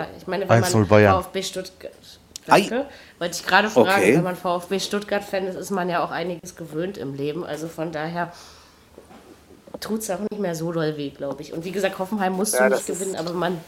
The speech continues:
Speaker 4: sowas, sowas
Speaker 1: abschalten.
Speaker 4: kann, sowas kann nur ein Hertha-Fan sagen, dass es nicht mehr so doll weh tut. Ey, das ist absoluter Quatsch. <laughs> Das ist jedes Mal schmerzhaft.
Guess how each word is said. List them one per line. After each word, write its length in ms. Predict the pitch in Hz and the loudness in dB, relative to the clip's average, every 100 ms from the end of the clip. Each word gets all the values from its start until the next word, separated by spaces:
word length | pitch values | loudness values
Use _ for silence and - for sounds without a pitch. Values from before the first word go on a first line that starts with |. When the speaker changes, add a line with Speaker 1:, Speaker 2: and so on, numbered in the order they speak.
| - | 2
Speaker 4:
sowas, 340 | 151 151 - | 8 8 8
sowas 260 | 156 147 139 | 6 6 6
Speaker 1:
abschalten. 100 | - | 6
Speaker 4:
kann, 140 | 143 | 4
sowas 420 | 139 139 143 143 | 4 2 4 2
kann 200 | - 139 | 2 2
nur 100 | 135 131 | 2 -6
ein 80 | |
Hertha-Fan 600 | 120 127 135 131 - 123 120 | 2 4 4 2 0 -4 -4
sagen, 240 | 123 120 117 | 0 0 0
dass 120 | 117 - - | -6 -8 -10
es 60 | |
nicht 200 | 135 - | -14 -8
mehr 180 | 120 117 - | -4 -4 -4
so 120 | - 123 | -10 -4
doll 160 | 120 117 | -4 -4
weh 140 | 123 120 | -6 -6
tut. 160 | 127 - | -8 -6
Ey, 100 | 123 | -6
das 100 | 123 | -6
ist 420 | - - - - | -10 -16 -20 -10
absoluter 360 | - - 131 127 | -10 -10 -8 -8
Quatsch. 440 | - 131 - - - | -2 -2 4 6 6
<laughs> 760 | - 494 - - 269 349 339 - | 2 -10 -14 -2 2 4 4 4
Das 120 | 147 | 2
ist 80 | - - - | -2 -12 -6
jedes 340 | 135 139 143 - | 2 4 2 2
Mal 260 | 127 139 | 6 6
schmerzhaft. 800 | 143 135 127 - 151 160 - - | 4 0 -4 2 4 4 0 -12